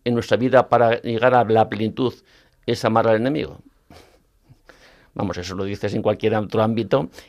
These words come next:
y dicen que, que qué has tomado, ¿no?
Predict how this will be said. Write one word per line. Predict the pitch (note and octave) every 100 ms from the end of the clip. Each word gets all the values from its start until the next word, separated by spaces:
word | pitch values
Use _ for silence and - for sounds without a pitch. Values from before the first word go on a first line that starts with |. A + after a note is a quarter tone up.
| _
y | G#2 G2+
dicen | F#2+ G2+ A2 G#2+
que, | G2 G2+ F#2 F#2 - - - - -
que | -
qué | G2
has | C#3+ -
tomado, | G2+ A2+ G2 -
¿no? | G#2+ F3